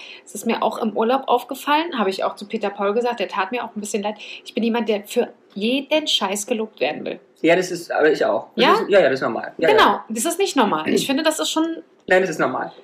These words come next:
Speaker 1: Nee.
Speaker 2: Für uns Schützen ist es normal.
Speaker 1: Ja,
Speaker 2: Ist
Speaker 1: genau,
Speaker 2: auch
Speaker 1: das
Speaker 2: richtig
Speaker 1: kann
Speaker 2: so.
Speaker 1: gut sein, weil Peter Paul ist definitiv nicht so. Ich habe auch gesagt, Peter Paul, wär, wärst du ich,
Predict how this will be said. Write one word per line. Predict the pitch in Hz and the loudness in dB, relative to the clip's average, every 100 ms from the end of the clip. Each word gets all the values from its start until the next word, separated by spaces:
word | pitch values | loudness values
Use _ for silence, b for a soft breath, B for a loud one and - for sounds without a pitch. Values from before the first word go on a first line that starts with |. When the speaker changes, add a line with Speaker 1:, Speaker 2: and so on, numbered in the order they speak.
| _ _ | _ _
Speaker 1:
Nee. | 254 277 - | 0 0 0
Speaker 2:
Für | - | 4
uns | 156 160 | 6 4
Schützen | 160 143 | 0 -2
ist | |
es | 139 | -4
normal. | - 64 65 - | -4 -2 -4 2
Speaker 1:
Ja, | 240 | 2
Speaker 2:
Ist | 226 | 4
Speaker 1:
genau, | 180 | 4
Speaker 2:
auch | 185 | 4
Speaker 1:
das | 240 | 4
Speaker 2:
richtig | - | 2
Speaker 1:
kann | 285 | 0
Speaker 2:
so. | |
Speaker 1:
gut | 269 | 0
sein, | 208 196 | 0 0
weil | 226 | 0
Peter | 262 294 | 0 -2
Paul | 285 294 | 0 -2
ist | 294 285 | -2 -6
definitiv | 277 277 269 277 | -6 -6 -6 -8
nicht | 302 285 | -6 -4
so. | 175 | -4
Ich | 214 | -4
habe | 208 | -6
auch | 208 | -6
gesagt, | 214 214 | -6 -6
Peter | 226 214 | -4 -6
Paul, | 208 202 247 349 B B B _ - - _ _ _ _ - | -2 0 2 0 B B B _ -20 -20 _ _ _ _ -8
wär, | 214 - - - _ 190 185 185 240 269 277 226 | -8 -10 -20 -20 _ -16 -14 -2 2 2 2 4
wärst | 262 262 294 | 4 2 -2
du | 285 | 0
ich, | 285 415 508 - | 4 6 4 -2